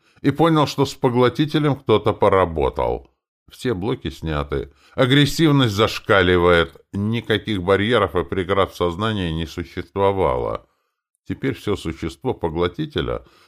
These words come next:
направлено только на одно: поглощать, поглощать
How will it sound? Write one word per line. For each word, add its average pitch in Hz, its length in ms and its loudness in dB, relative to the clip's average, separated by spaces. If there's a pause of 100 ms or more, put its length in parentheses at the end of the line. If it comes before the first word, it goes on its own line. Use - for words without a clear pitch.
направлено 151 680 4
только 139 320 2
на 131 220 2
одно: 92 500 -4 (480)
поглощать, 90 880 -2 (180)
поглощать 104 800 0